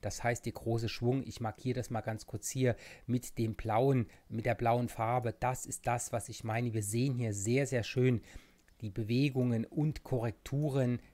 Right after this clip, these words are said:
wie wir hier schön nach oben und unten laufen. Wir sehen auch untergeordnet die entsprechenden Trends und das, was wir hier jetzt am Laufen haben, ist der aktuelle Abwärtstrend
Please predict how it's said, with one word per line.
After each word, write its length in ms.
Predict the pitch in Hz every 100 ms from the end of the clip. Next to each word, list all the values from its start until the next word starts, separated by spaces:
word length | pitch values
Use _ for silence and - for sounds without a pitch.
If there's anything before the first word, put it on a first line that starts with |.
| -
wie 160 | 117 117
wir 80 | 107
hier 280 | 117 117 -
schön 460 | - 120 117 117 - -
nach 280 | 113 - -
oben 320 | 143 139 131
und 220 | - 120
unten 340 | 151 147 - 127
laufen. 340 | 117 117 131
Wir 100 | 120
sehen 200 | 120 135
auch 220 | 123 123 -
untergeordnet 1080 | 180 170 143 139 - 139 101 127 - 127 -
die 160 | 120 110
entsprechenden 680 | 117 - 131 127 127 117
Trends 420 | - 123 127 135 -
und 220 | 120 117
das, 220 | 127 - - - -
was 180 | 123 -
wir 80 | 113
hier 200 | 107 123
jetzt 180 | - 113
am 140 | 113
Laufen 420 | 104 117 123 107
haben, 220 | 113 110 -
ist 440 | 160 - - - -
der 180 | 117 113
aktuelle 640 | 131 - 127 113 113 110
Abwärtstrend 960 | 131 - 143 127 - - 127 135 143